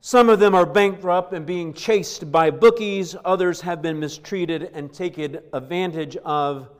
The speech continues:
Some are outlaws and malcontents. If you are a pirate needing a crew,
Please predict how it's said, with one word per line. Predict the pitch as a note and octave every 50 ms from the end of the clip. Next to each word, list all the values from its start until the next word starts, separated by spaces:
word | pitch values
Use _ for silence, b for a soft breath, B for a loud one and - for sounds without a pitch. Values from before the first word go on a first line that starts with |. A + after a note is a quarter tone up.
| b b b b b b b b b b b b b
Some | _ - - G#3+ G3+ F#3+ F#3 F3+ E3+ E3+ F3 E3 _ -
are | C3+ C#3 C#3+ -
outlaws | - E3+ E3+ D#3+ D3+ D3+ C#3 C#3 C3+ C3 C3 C3 B2+ - - _ _
and | C3+ C3 C3
malcontents. | D3 D#3+ F3+ F#3 F3+ - E3 C3+ - - C#3+ B2 A#2+ - - - - - - _ _ _ _ _ _ _ _ _ _ _ _ _ _ _ _ _ _ _ _ _ _ _ _ _ _ _ _ _ _ _ _ _ _ _
If | E3 D#3 -
you | - B3+ C#4+ C4+
are | A#3 F#3 E3 D3 C#3
a |
pirate | C#3+ - - - - G#3+ A3+ A#3 G#3+ F#3+ D3+ C#3+ C3+ C#3 C#3 - - - _ _ _
needing | - D#3 F3+ F#3 E3+ E3 D#3 D3
a | D3
crew, | - - - A3 G#3+ F#3 D#3 D#3 D#3 D#3 E3 F3 F3